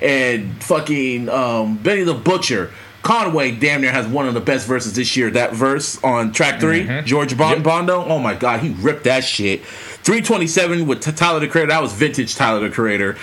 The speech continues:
Speaker 1: That beat is fucking fire. French Toast with Wale. That was great. Beat was fire. Five hundred Ounce with Freddie Gibbs. Freddie Gibbs rapped his fucking, my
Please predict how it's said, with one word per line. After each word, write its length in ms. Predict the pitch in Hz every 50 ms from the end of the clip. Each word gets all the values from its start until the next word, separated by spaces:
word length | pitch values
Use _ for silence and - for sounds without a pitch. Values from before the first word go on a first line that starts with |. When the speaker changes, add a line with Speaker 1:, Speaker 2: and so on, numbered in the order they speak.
| - - -
Speaker 1:
That 280 | - 131 151 - - -
beat 280 | 143 156 156 156 -
is 120 | 113 107 -
fucking 300 | - 117 98 - 101 95
fire. 460 | - - 117 104 98 98 98 104 113 - - - - - -
French 400 | - - - 185 202 - - -
Toast 420 | - - 170 165 180 185 - - 131
with 120 | 127 117
Wale. 580 | 127 143 151 151 151 147 147 151 151 160 165 165 - - - - - - - - - - - - - - - - 113 120
That 200 | 175 170 208 175
was 120 | 151 117
great. 400 | 113 131 139 131 135 160 160 - - - - - - -
Beat 180 | 196 214 214 220
was 180 | 170 156 156
fire. 480 | - 156 156 139 135 139 143 175 208 - - - - - 160 156 151 147 131 - -
Five 380 | - - - 190 185 185 175
hundred 240 | 190 180 170 170 160
Ounce 320 | - 160 165 170 170 165
with 100 | 170 151
Freddie 240 | 160 - 180 165 156
Gibbs. 400 | 156 117 143 165 175 185 175 165
Freddie 220 | - 175 160 131 110
Gibbs 260 | 101 113 104 87 90
rapped 300 | 98 110 104 95 - -
his 220 | 120 107 - -
fucking, 500 | 104 104 - 92 - - - 92 82 73 - - 95
my 280 | 107 110 110 92 87